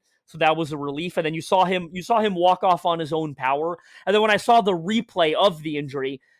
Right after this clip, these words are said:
he kinda got rolled up on a little, but it looks like the end result wasn't as bad as it could have been, right? The guy didn't finish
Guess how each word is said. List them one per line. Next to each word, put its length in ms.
he 140
kinda 420
got 320
rolled 280
up 180
on 360
a 60
little, 500
but 140
it 200
looks 340
like 220
the 200
end 160
result 400
wasn't 340
as 80
bad 320
as 140
it 160
could 180
have 140
been, 220
right? 220
The 80
guy 160
didn't 180
finish 460